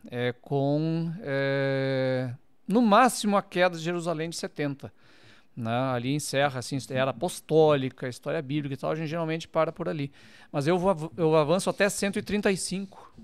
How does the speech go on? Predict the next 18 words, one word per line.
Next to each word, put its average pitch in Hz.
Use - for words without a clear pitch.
que 120
é 147
a 135
destruição 143
definitiva 160
de 127
Jerusalém 117
lá 123
na, 139
na 135
Terceira 147
Guerra 131
dos 135
Judeus 131
com -
os 127
Romanos, 139
né? 98